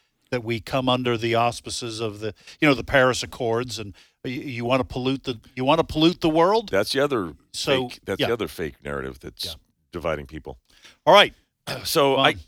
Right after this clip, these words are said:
Speaker 2: you guys talked a little bit about the, uh, Martha's Vineyard fiasco, right?
Speaker 1: Oh, yeah. We're
Speaker 2: Did,
Speaker 1: loving it.
Speaker 2: did you guys
Speaker 1: It's like
Speaker 2: mention
Speaker 1: McDonald's. We're loving it.
Speaker 2: <laughs> Did you guys mention that, uh, El Paso's Democrat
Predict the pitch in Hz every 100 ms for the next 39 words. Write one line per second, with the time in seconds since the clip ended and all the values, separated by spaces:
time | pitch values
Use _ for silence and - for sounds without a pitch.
0 | _ 151 165 165 170 151 - 135 131 127
1 | 113 110 - 107 101 92 92 90 92 104
2 | 104 87 78 101 90 85 76 73 - 101
3 | 82 80 - 71 76 78 90 - _ 127
4 | 131 110 123 101 82 - - 139 123 131
5 | 123 90 87 123 113 160 175 156 135 135
6 | 151 147 117 120 131 123 87 - - -
7 | - 131 120 127 117 113 107 - 113 98
8 | _ - 98 - - - - - 95 294
9 | 208 180 143 131 135 - 175 156 117 113
10 | 104 - 123 101 98 - 131 - 123 135
11 | - 151 156 170 - 110 123 131 - 127
12 | 127